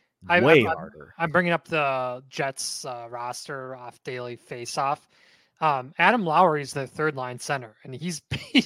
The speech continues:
Speaker 1: he's, he's, he was a beast tonight. Uh, and, uh, Namestnikov is their fourth line center, which, I mean, he, they got him for, for nothing from Tampa. Uh, you know, that was,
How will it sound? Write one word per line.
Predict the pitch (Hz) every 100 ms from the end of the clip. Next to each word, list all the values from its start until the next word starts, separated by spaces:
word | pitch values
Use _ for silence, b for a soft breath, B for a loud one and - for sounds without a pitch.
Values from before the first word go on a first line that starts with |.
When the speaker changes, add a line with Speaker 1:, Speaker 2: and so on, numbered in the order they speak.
| - b b
Speaker 1:
he's, | 214 233 190
he's, | 196 226 214 170 -
he | 202
was | 254 226
a |
beast | 170 233 277 - -
tonight. | 139 120 120 - 180
Uh, | 156 147 139 156
and, | 156 147 131 b b b -
uh, | 147 135 131 147 233 226 214
Namestnikov | 160 147 143 160 - 185 185 175 175 175 - 240 214
is | 156 139
their | 143 147
fourth | - 151 143
line | 139 135
center, | 131 143 123 117
which, | 120 120 -
I | 160 139
mean, | 139 139
he, | 131 160 170 170 160 b b b b
they | 165
got | 160 175
him | 185 175 160 135 180 185
for, | - 156 131 127
for | 156 135 120 - 170
nothing | 139 131 143 - 160 165 170
from | 175 143
Tampa. | - 143 147 170 170 185 _ _
Uh, | 151 127 120 120 120 _ -
you | 165
know, | 127 120 123 - -
that | 143 143
was, | 143 - -